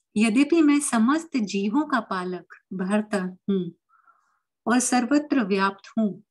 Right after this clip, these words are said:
लेकिन मैं इस विराट अभिव्यक्ति का अंश नहीं हूँ, क्योंकि मैं सृष्टि का कारण स्वरूप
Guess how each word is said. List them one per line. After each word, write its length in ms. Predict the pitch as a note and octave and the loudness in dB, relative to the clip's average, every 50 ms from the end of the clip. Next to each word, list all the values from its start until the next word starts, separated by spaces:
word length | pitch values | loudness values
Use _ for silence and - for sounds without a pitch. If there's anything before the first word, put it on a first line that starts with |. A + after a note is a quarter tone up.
| _ _ _ _ _ _ _ _ _ _ - | _ _ _ _ _ _ _ _ _ _ 0
लेकिन 420 | G#3+ A3 G#3 G#3 - D#4+ D#4 C#4+ | 0 0 0 2 2 2 2 2
मैं 200 | A#3+ A3 G#3 G#3 | 0 -2 -4 -6
इस 280 | - G#3 F#3+ - - - A3 | -8 -10 -12 -12 -10 -6 -4
विराट 460 | A3 G#3 G#3+ A3 B3+ C#4+ - - - - | -2 0 2 2 2 0 -2 -6 -10 -8
अभिव्यक्ति 680 | G3 F#3 G3+ G#3 B3+ A#3+ A#3+ A#3+ A#3+ A#3 _ - C#4+ | -8 -4 -2 -2 -2 -2 -2 -4 -4 -4 _ -6 -6
का 120 | C#4 - A#3 | -4 -4 -8
अंश 500 | - - G#3 G3+ G3 G#3 G#3 - - - G#3+ | -10 -8 -8 -8 -6 -6 -6 -6 -6 -6 -4
नहीं 340 | G3+ G3+ F#3+ G3+ G#3 G#3 | -4 -2 0 0 0 0
हूँ, 200 | F#3+ G3 F#3 F3+ - _ _ _ _ _ _ _ _ _ _ _ _ _ _ _ _ _ _ _ _ _ _ _ _ - | 0 -4 -10 -10 -12 _ _ _ _ _ _ _ _ _ _ _ _ _ _ _ _ _ _ _ _ _ _ _ _ -4
क्योंकि 320 | - B3 A3+ G#3+ B3+ B3 | -2 -2 0 2 2 2
मैं 220 | A3+ A3+ A#3+ C4+ | 2 2 2 0
सृष्टि 520 | C#4+ - - - C4 B3+ - - - C#4+ C#4 | -2 -2 -4 -4 -4 -6 -6 -4 -2 -2 -2
का 200 | - C4 C4 C#4 | -2 -4 -6 -6
कारण 480 | C#4+ - - G3+ G3+ G#3 A3+ A#3+ B3 | -6 -6 -6 -6 -4 -4 -2 -4 -4
स्वरूप 460 | B3 - - - G#3 G3+ G#3 G#3 G3 | -6 -8 -10 -8 -6 -4 -4 -4 -6